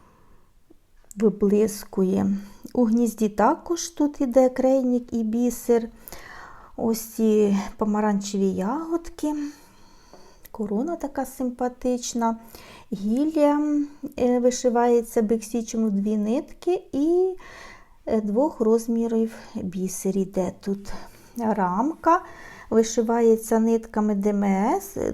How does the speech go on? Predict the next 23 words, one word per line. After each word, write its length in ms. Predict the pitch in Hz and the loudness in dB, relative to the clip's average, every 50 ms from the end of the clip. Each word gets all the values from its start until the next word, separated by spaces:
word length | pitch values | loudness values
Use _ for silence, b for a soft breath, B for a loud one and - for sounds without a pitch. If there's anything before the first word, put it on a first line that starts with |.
| - - | -6 -4
Тут 240 | - 220 214 - - | -2 -2 -2 0 -2
іде 180 | 196 208 208 | 2 2 2
три 220 | 202 202 196 190 190 | 2 2 0 0 0
кольори, 540 | 196 - 254 294 320 311 330 302 285 277 - - | 0 0 2 2 2 2 2 2 2 0 0 -2
а 120 | 208 202 | -2 -2
наче 340 | 196 214 247 285 - - 247 | 0 0 -2 -4 -4 -4 0
як 260 | 220 220 220 220 - B B B B B B B | 0 0 0 -2 -8 B B B B B B B
нитка 360 | 196 208 233 247 - - 214 214 | 2 2 2 0 0 -4 -6 -6
з 80 | - | -6
переходом. 720 | - - 220 208 214 208 208 - - 196 185 190 196 190 180 | 0 2 4 4 4 2 0 0 0 0 2 2 2 0 0
Дуже 320 | 180 - 202 202 190 190 | -2 0 0 0 0 0
гарно 380 | 185 175 196 190 185 185 185 180 | -2 -2 -2 -4 -2 -2 -4 -6
продумано. 920 | 180 - 190 180 175 - 185 202 247 339 381 359 339 285 247 247 247 247 247 - - - - - - - _ _ _ - - - - - - - - - - - B B B B B B B B | -6 -6 -6 -6 -6 -2 -2 0 0 0 -2 0 0 0 2 2 2 0 -2 -6 -18 -20 -20 -20 -20 -20 _ _ _ -20 -20 -20 -20 -20 -20 -20 -20 -20 -20 -20 B B B B B B B B
Вишила 440 | 220 196 240 226 233 - 208 202 202 | 2 2 2 2 2 0 0 2 2
я 80 | 196 190 | 2 2
цю 180 | 196 - 208 | 0 0 0
роботу 360 | 196 190 185 196 190 196 190 180 | 0 2 0 -2 -2 -2 -4 -2
за 160 | 190 190 180 | -2 -2 -4
п'ять 320 | 185 - 185 175 170 170 | -2 -2 -2 -2 -2 -2
днів. 500 | - 208 220 262 339 415 480 480 - - B B B B B B B B B B B B B B B B - _ - - B B B B B B B B B - | -4 -4 -4 -2 -2 -4 -4 -8 -8 -14 B B B B B B B B B B B B B B B B -20 _ -20 -20 B B B B B B B B B -16
Дуже 320 | - - 240 220 208 196 196 | -8 -4 -4 0 0 0 -2
швидко. 840 | 202 - 226 226 277 381 453 453 - - - - - 330 339 330 330 311 B B B B B B B B B B B B B B | -2 -6 -4 -2 0 0 0 -2 -4 -10 -10 -2 -2 -2 -2 -2 -6 -14 B B B B B B B B B B B B B B
Отримала 720 | - 220 220 - 226 226 226 220 214 208 202 202 196 196 | -6 -6 -4 -2 -2 -2 0 0 0 0 2 0 0 0